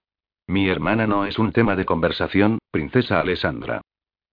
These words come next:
"Espero hacerlo cambiar de parecer", contravino ella. "Conocí a Victoria el año pasado. Se quedó en el convento de la Sagrada Cruz cuando enfermó durante su viaje. Por casualidad,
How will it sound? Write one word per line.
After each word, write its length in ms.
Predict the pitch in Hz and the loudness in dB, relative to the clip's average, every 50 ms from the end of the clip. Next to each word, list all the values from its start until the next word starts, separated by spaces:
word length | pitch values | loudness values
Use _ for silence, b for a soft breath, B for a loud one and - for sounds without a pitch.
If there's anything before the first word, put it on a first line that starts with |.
| _ _ _ _ _ _ | _ _ _ _ _ _
"Espero 440 | - 95 - - - 117 117 113 110 | -4 -4 -2 0 2 2 2 2 2
hacerlo 420 | 104 - - 120 107 101 95 87 | 0 2 2 2 2 2 2 2
cambiar 400 | - 85 73 69 73 90 95 92 | 2 2 2 2 2 0 0 0
de 100 | 80 76 | 0 0
parecer", 400 | 71 95 90 85 80 - 107 104 | 0 0 0 0 0 0 0 2
contravino 580 | - - 98 90 - 87 82 78 98 101 101 95 | 2 2 2 2 2 0 0 2 2 2 0 0
ella. 300 | 87 67 58 62 58 53 - _ _ _ _ _ _ _ _ _ | -2 -4 -4 -6 -8 -10 -10 _ _ _ _ _ _ _ _ _
"Conocí 440 | - 101 101 101 90 - 104 101 101 | 0 2 2 2 2 2 2 2 2
a 60 | 92 | 2
Victoria 500 | 87 82 - - - 95 95 98 95 90 | 0 -2 -4 -2 0 0 0 0 0 0
el 80 | 82 82 | 0 2
año 200 | 87 90 87 82 | 2 2 0 0
pasado. 440 | 85 80 - 92 73 60 55 50 - _ _ _ _ _ _ _ _ _ | 0 -2 -2 -2 -2 -4 -4 -8 -12 _ _ _ _ _ _ _ _ _
Se 200 | - - 101 92 | -6 -4 -4 -2
quedó 300 | - 95 85 104 107 92 | -2 0 2 2 2 2
en 80 | 78 73 | 0 -2
el 160 | 71 67 67 | -6 -6 -4
convento 480 | - 92 90 85 87 107 104 - 98 | -2 0 0 0 -2 -2 -2 0 0
de 80 | 90 85 | 0 0
la 140 | 73 71 69 | 0 -2 -2
Sagrada 420 | - 90 90 98 120 135 135 139 | -2 0 2 2 2 2 2 0
Cruz 260 | - - 101 120 - - | 0 0 -2 -2 -2 -4
cuando 340 | - 107 98 92 87 92 90 | -6 -4 -2 0 2 2 2
enfermó 400 | 87 85 - 95 85 87 110 127 | 2 0 0 0 0 2 2 0
durante 400 | 117 117 104 95 90 - - 117 | 0 0 0 0 0 0 0 -2
su 160 | 104 - 98 | -2 -2 -2
viaje. 420 | 92 98 92 82 73 - - 64 60 - _ _ _ _ _ _ _ _ _ | -2 -2 -2 -2 -4 -4 -8 -10 -12 -14 _ _ _ _ _ _ _ _ _
Por 140 | - 90 - | 0 2 2
casualidad, 680 | - 73 - - 92 78 71 71 71 71 82 101 117 | 2 0 0 0 0 2 2 0 0 0 0 0 -2